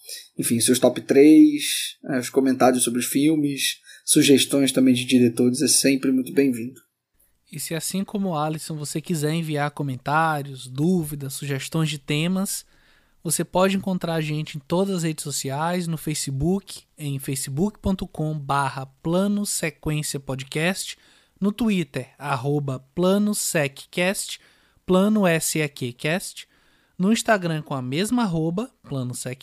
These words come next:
Speaker 2: Cast, ou então através do nosso e-mail, contato arroba plano tracinho sequência ponto com. E se você ouve a gente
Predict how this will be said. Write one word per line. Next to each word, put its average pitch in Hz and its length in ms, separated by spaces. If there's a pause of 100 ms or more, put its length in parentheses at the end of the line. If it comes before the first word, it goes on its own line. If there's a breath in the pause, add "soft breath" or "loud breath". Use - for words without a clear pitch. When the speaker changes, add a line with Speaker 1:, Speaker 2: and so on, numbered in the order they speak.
(120)
Speaker 2:
Cast, 233 420 (520)
ou 247 140
então 233 480
através 190 500
do 147 100
nosso 139 260
e-mail, 202 360
contato 160 760
arroba 147 400
plano 190 580 (340 soft breath)
tracinho 196 640
sequência 190 720
ponto 190 340
com. 123 220 (680)
E 156 80
se 156 100
você 165 280
ouve 233 240
a 240 80
gente 165 580